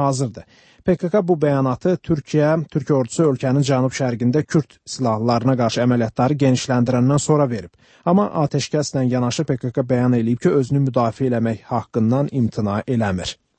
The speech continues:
Bolqarıstanda Amerika prezidentinə təhlükə yaram-, yarat-, yaratmaq ittihamı ilə beş nəfəri tutublar. Söhbət Bushun bu həftənin əvvəli Bolqarıstana rəsmi səfərindən gedir. Bolqarıstanın Daxili İşlər Naziri Rumen Petkov deyib ki,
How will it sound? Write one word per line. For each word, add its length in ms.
Bolqarıstanda 800
Amerika 320
prezidentinə 600
təhlükə 400
yaram-, 240
yarat-, 240
yaratmaq 480
ittihamı 380
ilə 100
beş 260
nəfəri 340
tutublar. 480
Söhbət 400
Bushun 400
bu 80
həftənin 460
əvvəli 320
Bolqarıstana 680
rəsmi 320
səfərindən 640
gedir. 300
Bolqarıstanın 600
Daxili 260
İşlər 320
Naziri 400
Rumen 320
Petkov 480
deyib 240
ki, 80